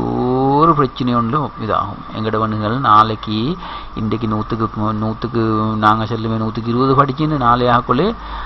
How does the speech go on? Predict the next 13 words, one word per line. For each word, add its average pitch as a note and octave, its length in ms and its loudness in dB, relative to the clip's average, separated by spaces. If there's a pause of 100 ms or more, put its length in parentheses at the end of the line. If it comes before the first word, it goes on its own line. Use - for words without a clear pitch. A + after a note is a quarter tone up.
(220)
நூத்துக்கு C3 380 0
ஐம்பதும் D#3 360 4
படிச்சாம G#2+ 440 2
நிச்சயம். G2+ 460 -4 (800)
அதோட G#2 420 2 (640)
போலீஸ்ல A2+ 400 0
இப்ப A#2+ 120 -2
நிச்சயது A2 320 -2
நூத்துக்கு G#2+ 340 -4
நாற்பது B2+ 380 2
என்றுமே D3 260 0
மறியல்ல C3+ 440 0
நிச்சயது D3+ 380 -4